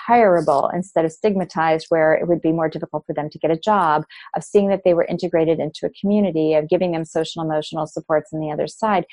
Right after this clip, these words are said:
But pretty much, you know, the crux of it was making sure that they were accepted back into society, that they could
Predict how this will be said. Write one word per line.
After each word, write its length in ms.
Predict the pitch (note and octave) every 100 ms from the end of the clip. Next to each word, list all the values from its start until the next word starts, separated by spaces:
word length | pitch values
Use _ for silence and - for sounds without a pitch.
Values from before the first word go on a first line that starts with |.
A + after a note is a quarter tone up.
| - - -
But 160 | A#3+ -
pretty 240 | D#4 G4+
much, 340 | F4 G#3 G#3 -
you 220 | B2 G#3+
know, 220 | G3 F3 - F3+
the 80 |
crux 420 | F#3+ - E4 - G3
of 60 |
it 120 | E3+
was 140 | - G#3
making 360 | A3 C#4+ F#4 E4+
sure 260 | - G#3+
that 180 | F#3+ F3+
they 160 | F#3 F#3
were 260 | F3+ E3 D#3+ _ -
accepted 760 | G#3 - - C4 C4 - B3+ F#3
back 240 | F#3 G3 G3
into 320 | G3 G3 F#3+
society, 640 | F#3 F3+ F3 G3+ G3 F2+ -
that 80 | D#3
they 60 |
could 120 | F#3